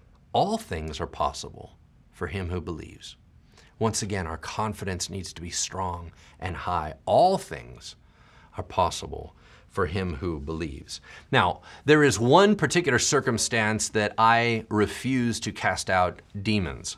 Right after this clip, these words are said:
I refuse to get into a deliverance scenario. And that is if the individual doesn't want it gone.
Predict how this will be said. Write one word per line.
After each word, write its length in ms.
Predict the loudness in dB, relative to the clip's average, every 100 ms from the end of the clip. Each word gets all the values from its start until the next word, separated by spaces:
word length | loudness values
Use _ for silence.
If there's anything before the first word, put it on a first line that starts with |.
| -4
I 80 | -2
refuse 580 | 0 -2 -2 0 0 -2
to 120 | -6
get 180 | -4 -4
into 420 | -2 -2 -2 -4 -4
a 100 | -4
deliverance 600 | -2 -2 -2 -4 -4 -8 -12 -8
scenario. 1000 | -4 -2 -2 -2 0 2 2 -2 -6 -16 -20 -20 -20 -8
And 160 | -2 4
that 120 | 4
is 240 | 4 0 2
if 280 | 4 2 2
the 120 | -6
individual 640 | -2 0 2 0 0 2 2
doesn't 320 | 2 -2 -2
want 180 | -2 -2
it 100 | -4
gone. 340 | -4 -6 -14